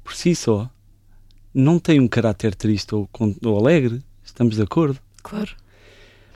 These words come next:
Speaker 1: Mas eu, a rever o filme na Netflix, eh, nas legendas, aparece música triste.
Speaker 2: Ah, sim?
Speaker 1: Sim. E eu fiquei a pensar nisto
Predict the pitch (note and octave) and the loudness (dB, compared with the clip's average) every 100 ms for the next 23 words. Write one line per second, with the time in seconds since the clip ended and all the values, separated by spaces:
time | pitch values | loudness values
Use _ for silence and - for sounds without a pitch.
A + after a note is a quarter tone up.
0 | _ _ - D#3 F3 A2+ - - - - | _ _ 0 4 4 2 -2 -12 -20 -6
1 | - B2+ A#2+ A2+ C#3+ C#3 - A#2 A2 A#2 | 2 4 4 2 0 0 0 0 2 2
2 | A#2+ - - G#2+ - - - - - _ | 2 -2 -2 -2 -2 -14 -20 -20 -20 _
3 | _ - - - A#2+ A2 G#2 A2 A#2+ C3 | _ -20 -20 -6 -2 0 0 2 2 0
4 | B2+ B2+ G#2+ B2+ - - _ _ B2+ - | 2 4 2 0 -6 -16 _ _ -8 -4
5 | B2+ A2+ G2 - B2+ C3 C3 C3 - A2 | 0 2 0 0 0 2 0 -2 0 -2
6 | G2+ - - - - _ - - - F3+ | -2 -6 -16 -20 -20 _ -20 -20 -6 -4
7 | - G3 A3 C#4 - _ _ - - F3 | 0 2 2 0 -12 _ _ -2 0 2
8 | D3 D3+ - - D4+ - A#3+ - F3+ F#3+ | 2 -2 -8 -2 -2 0 -4 -2 2 2
9 | - F3+ D3+ C#3+ E3+ - F3 D3+ A#2+ - | 4 4 4 4 2 4 4 4 0 -4
10 | - | -16